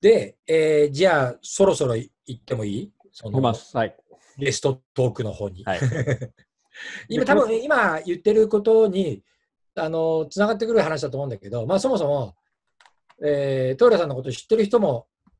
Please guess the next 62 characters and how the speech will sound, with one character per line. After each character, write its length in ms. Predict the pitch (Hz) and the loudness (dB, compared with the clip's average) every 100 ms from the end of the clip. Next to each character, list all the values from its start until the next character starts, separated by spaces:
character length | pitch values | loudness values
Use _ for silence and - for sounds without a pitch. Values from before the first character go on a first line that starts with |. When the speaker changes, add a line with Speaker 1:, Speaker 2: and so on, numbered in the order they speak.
| _ _ | _ _
Speaker 1:
多 240 | - 175 | -6 -4
い 60 | 156 | -2
け 140 | 120 | -4
ど、 260 | 107 110 _ _ _ _ _ - | -4 -8 _ _ _ _ _ -10
え 840 | 117 113 110 107 107 104 104 104 | -4 -4 -4 -6 -6 -6 -8 -10
ー、 40 | _ _ _ _ _ _ _ - | _ _ _ _ _ _ _ -10
僕 280 | 196 208 226 | -2 0 2
も 100 | 220 | 4
も 140 | 220 | 4
う、 140 | 208 _ _ - - | 0 _ _ -18 -8
あ 60 | 160 | -2
の、 160 | 170 | 2
あ 40 | 208 | 2
る 60 | |
程 160 | 214 156 | 2 -2
度 80 | 127 | -2
昔 260 | 123 139 | -4 -4
か 100 | 151 | -4
ら 60 | 127 | -8
知 60 | |
っ 40 | - | -8
て 80 | 147 | -10
ん 40 | |
だ 60 | 101 | -10
け 80 | |
ど 80 | 98 | -12
も、 240 | 110 101 _ - | -12 -12 _ -12
や 80 | |
っ 20 | 262 | -4
ぱ 100 | 226 | -2
り 80 | |
僕 200 | 196 190 | -2 -4
か 140 | - 233 | -2 -2
ら 100 | 220 | -2
す 120 | 214 | -6
る 100 | 214 | -8
と、 120 | 208 | -4
豊 360 | 208 208 220 208 | -4 2 4 4
田 40 | |
さ 220 | - 147 127 | 0 -4 -4
ん 180 | 120 - | -8 -4
は、 340 | 135 113 85 _ _ _ _ - | -2 -2 -8 _ _ _ _ -8
え 180 | 123 113 | -6 -6
ー 60 | |
と、 300 | 123 113 110 - | -4 -4 -6 -2
ペ 120 | 165 | -2
ー 60 | 196 | 2
パ 120 | 220 | 2
ー 40 | |
レ 120 | 214 | 2
ス 160 | 202 202 | -2 -4
ス 80 | - | -2
タ 100 | 208 | -2
ジ 160 | 165 160 | 0 -2
オ 140 | 120 | -2
の、 260 | 107 95 - _ _ _ _ _ _ _ _ _ _ _ _ _ | -4 -12 -18 _ _ _ _ _ _ _ _ _ _ _ _ _
あ 100 | 135 139 | -6 -2
る 100 | 131 | -2
意 60 | |
味 80 | 113 | -2
で 100 | 104 | -8
は、 240 | 98 87 | -12 -16